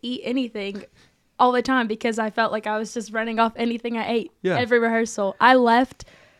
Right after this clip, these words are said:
Speaker 1: I've never been more covered in sweat. Like,
Speaker 2: <laughs>
Speaker 1: even more so than the first time I did this show, which is in a bigger theater space and more, like, more running. I just,
Speaker 2: Yeah.
Speaker 1: I don't know. I think it's 'cause of the added vignettes that he added. Like, ev-,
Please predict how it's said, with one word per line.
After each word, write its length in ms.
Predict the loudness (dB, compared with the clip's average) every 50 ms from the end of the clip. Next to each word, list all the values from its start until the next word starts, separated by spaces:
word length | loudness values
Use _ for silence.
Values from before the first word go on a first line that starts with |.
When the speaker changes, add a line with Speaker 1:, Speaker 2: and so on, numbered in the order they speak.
| _ _ _
Speaker 1:
I've 160 | 4 4 6
never 480 | 8 8 8 8 8 6 6 4 2 0
been 220 | 0 0 0 0 0
more 160 | 0 0 -4
covered 380 | -4 -4 -6 -6 -6 -8 -8
in 100 | -8 -8
sweat. 460 | -10 -12 -12 -12 -12 -12 -12 -16 -18 -18 _ 0
Like, 300 | 4 4 4 4 2 -2
Speaker 2:
<laughs> 60 | 0 4
Speaker 1:
even 460 | 4 4 6 6 6 6 6 4 2
more 260 | 2 4 6 6 4
so 180 | 4 2 0 0
than 140 | 0 -2
the 100 | -4 -6 -6
first 280 | -2 0 0 0 0
time 220 | -2 -2 -2 -2 -4
I 40 | -4
did 200 | -4 -6 -4 -4
this 200 | -6 -6 -6 -4
show, 180 | -4 -4 -4
which 280 | 2 2 2 2 2 2
is 180 | 0 0 2
in 120 | 0 0 2
a 100 | 0 -2
bigger 680 | -4 -2 2 2 2 4 4 2 2 2 -2 -6 -10 _ _ _ _ _ _ _ _ _
theater 300 | 0 0 2 2 0 0
space 440 | -4 -6 -4 -2 -2 -2 -4 -6 -6
and 180 | -6 -6 -4
more, 680 | -2 -2 0 2 2 4 4 2 2 0 -2 -4 -8 -12 _ _ _ _ _ _ _ _ _ _
like, 200 | -4 -4 0 2
more 260 | 4 4 6 6 4
running. 460 | 4 2 0 0 -2 -2 -6 -8 -10 -6 -2
I 160 | 0 2 2
just, 180 | 2 2 2 2
Speaker 2:
Yeah. 140 | 0 0 2
Speaker 1:
I 140 | 4 4 6
don't 200 | 6 4 2 2
know. 540 | 2 2 4 4 6 6 4 4 2 0 -4 _ _ _ _ _
I 60 | -4
think 140 | -4 -2 -2
it's 160 | -2 -4 -2
'cause 140 | -4 -4 -4
of 80 | -4 -4
the 180 | -6 -6 -4 -4
added 340 | -4 -2 -2 -2 -4 -4
vignettes 540 | -4 -4 -2 -2 -2 -2 -2 -4 -6 -10 -10
that 160 | -6 -6 -4
he 100 | -4 -2
added. 380 | 0 0 0 0 0 -2 -2 -2
Like, 200 | -2 -2 -2 -2 -2
ev-, 240 | -2 -2 -2 -4